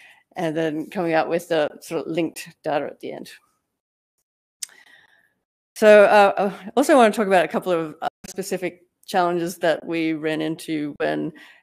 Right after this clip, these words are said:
transforming the Darwin Core data into the, um, abis data, and that is for every sampling and observation, you need to have a, a time, a geographic space where that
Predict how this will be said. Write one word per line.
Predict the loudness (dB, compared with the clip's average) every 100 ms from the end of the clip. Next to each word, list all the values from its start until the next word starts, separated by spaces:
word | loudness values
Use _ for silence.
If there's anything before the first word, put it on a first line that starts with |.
| _
transforming | -4 -2 -2 -2 0 0 -2
the | -2 -4 -4
Darwin | -8 -6 -6
Core | -4 -2
data | 0 0 0 -6
into | -8 -8 -8 -8 -8 -14 -18 -20 _ _
the, | -6 -6 -6 -10 -6
um, | -4 -4 -8 -14 -16 -2
abis | 0 2 0
data, | -4 -4 -4 -8 _ _
and | -2
that | 0
is | 0 -2 -4
for | -6 0 2
every | 2 0 -2 -2
sampling | -2 -2 -2 -2 -2 -4
and | -6 -4
observation, | -4 -6 -6 -4 -4 -6 -8 -10 -12 _ _ _
you | -2
need | 2 2
to | 0
have | -2 2 2 2 -4 -14 _
a, | 0 2 0 -6 -16 _ _
a | -16
time, | -6 -2 0 2 0 -6 -20 _ _
a | -10
geographic | -4 -4 0 0 -2 -12
space | -14 -14 _ -2 -2 -4 -10 -8
where | -2 0 2 2
that | 2 2 0